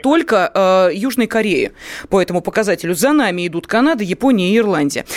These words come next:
Но это так, что называется, отступление лирическое. Нужно ли в современном мире высшее образование?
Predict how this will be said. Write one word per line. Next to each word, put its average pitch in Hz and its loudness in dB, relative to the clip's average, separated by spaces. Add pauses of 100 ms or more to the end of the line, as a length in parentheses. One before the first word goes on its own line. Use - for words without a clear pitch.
(140)
Но 320 4
это 285 -2
так, 254 -2
что - -8
называется, 202 0
отступление 214 0
лирическое. 190 -2
Нужно 254 4
ли 180 2
в 180 -4
современном 208 2
мире 262 4 (140)
высшее 208 2
образование? 196 0